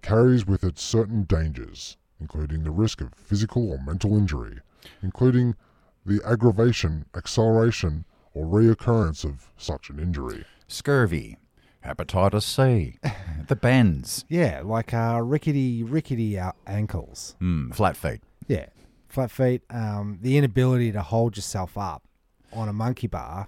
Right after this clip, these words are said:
Speaker 3: because of your old bloody footy injury, right?
Speaker 2: Yeah.
Speaker 3: Your fucking shoulder goes out.
Speaker 2: Uncontrollable nosebleeds.
Speaker 1: <laughs> That's it.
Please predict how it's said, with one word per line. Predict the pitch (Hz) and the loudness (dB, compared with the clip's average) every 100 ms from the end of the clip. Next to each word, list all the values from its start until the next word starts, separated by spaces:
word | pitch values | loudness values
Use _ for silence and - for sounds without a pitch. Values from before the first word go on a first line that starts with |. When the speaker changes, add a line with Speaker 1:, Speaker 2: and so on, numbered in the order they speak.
| - | -8
Speaker 3:
because | 110 - 95 | -8 -6 -6
of | 98 | -8
your | 98 95 | -6 -6
old | 92 90 | -6 -8
bloody | 92 85 87 | -8 -8 -8
footy | 156 143 120 82 | -4 -4 -6 -8
injury, | 76 73 64 | -12 -16 -16
right? | 50 92 123 | -14 -8 -4
Speaker 2:
Yeah. | 76 65 - _ _ _ _ _ _ _ 95 | -2 -4 -10 _ _ _ _ _ _ _ -14
Speaker 3:
Your | 87 90 | -12 -12
fucking | - - - | -14 -18 -16
shoulder | - - 127 110 | -12 -6 -4 -4
goes | 85 - - | -8 -14 -8
out. | 123 | -2
Speaker 2:
Uncontrollable | 123 80 71 80 87 85 113 | -2 -2 -4 -2 -2 0 0
nosebleeds. | 104 131 120 - 71 62 - - | 2 2 -2 -8 -10 -10 -10 -6
Speaker 1:
<laughs> | 101 - | -4 -4
That's | 82 80 - 95 | -4 -4 -4 -2
it. | 82 | -2